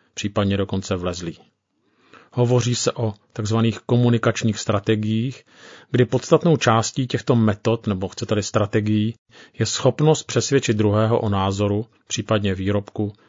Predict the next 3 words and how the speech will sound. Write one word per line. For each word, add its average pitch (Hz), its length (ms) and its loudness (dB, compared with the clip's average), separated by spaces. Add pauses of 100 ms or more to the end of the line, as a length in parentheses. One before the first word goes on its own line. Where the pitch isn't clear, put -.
(140)
který 101 300 -4
prezentujete. 92 720 -6 (960)
Přesvědčování 139 1000 2